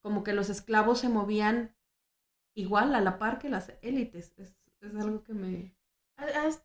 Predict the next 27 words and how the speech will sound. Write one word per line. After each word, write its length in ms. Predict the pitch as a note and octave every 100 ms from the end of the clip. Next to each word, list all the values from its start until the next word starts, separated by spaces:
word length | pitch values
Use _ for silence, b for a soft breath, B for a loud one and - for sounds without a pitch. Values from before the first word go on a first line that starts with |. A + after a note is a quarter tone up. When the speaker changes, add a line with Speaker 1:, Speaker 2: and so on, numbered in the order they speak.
| _ _ _ _ _ _ _ _ _ -
Speaker 2:
podido 340 | D#4+ D#4 D#4+
seguirle 400 | D#4+ C4+ C#4 D4+
la 240 | C#4+ -
pista 500 | - C4+ - D4 C4+
a 60 | C4
uno 200 | C4 C#4
de 60 | C#4
estos 220 | - C#4
casos? 480 | - B3 C4+ C#4 - _ _ _ _
Es 120 | B3
decir, 440 | C4 C4+ B3+ A#3+ _ _ _ _ _ _ _
¿hay 180 | C4 C#4+
algún 240 | D4+ C#4+
registro 480 | D4 C#4+ C4+ C4+ C#4
que 100 | C4
te 100 | A#3
diga 300 | B3 C4 C4+
qué 140 | - C4
pasó 600 | C4 B3 - C4 C4+ - _ _ _ _
con 180 | B3+ A#3+
estos 300 | A#3+ C#4 -
esclavos? 480 | _ B3 A#3+ C4 C4
¿Cómo, 580 | C4 C4 C4 A#3+ G3+ -
cómo 400 | A#3 B3+ B3+ A#3
fue 200 | - A#3+
su 240 | A#3+ B3+
vida? 400 | A3+ A#3+ C4 D#4